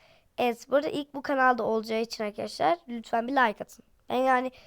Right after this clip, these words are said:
hiçbir kanaldan görmedim bunu. Gerçekten. Yani hiçbir kanalın bunu çektiğini görmedim yani. Arkadaşlar şöyle yeni bir şey gelsin artık buraya. Z kutularını da göstereceğim sonrakinde. Ya yine gelmemiş.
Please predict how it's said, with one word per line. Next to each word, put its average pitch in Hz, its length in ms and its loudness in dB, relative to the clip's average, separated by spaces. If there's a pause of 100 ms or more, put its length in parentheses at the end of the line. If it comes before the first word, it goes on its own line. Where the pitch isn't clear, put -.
hiçbir - 200 -20
kanaldan 269 480 0
görmedim 214 520 0
bunu. 208 220 -10 (560)
Gerçekten. 285 720 -4 (480)
Yani 320 120 0
hiçbir 311 200 -8
kanalın 330 480 2 (160)
bunu 247 300 -2
çektiğini 277 520 -4
görmedim 208 560 0
yani. 196 320 -12 (1300)
Arkadaşlar 247 380 -4
şöyle 240 640 -2 (420)
yeni 330 340 0
bir 320 60 -8
şey 320 200 0
gelsin 220 360 0
artık - 320 -10
buraya. 208 220 -8
Z 226 60 -10 (160)
kutularını 285 1120 -2
da 208 120 2
göstereceğim 202 680 -8
sonrakinde. 254 680 -12 (200)
Ya 196 200 -8 (140)
yine 240 160 -8
gelmemiş. - 500 -14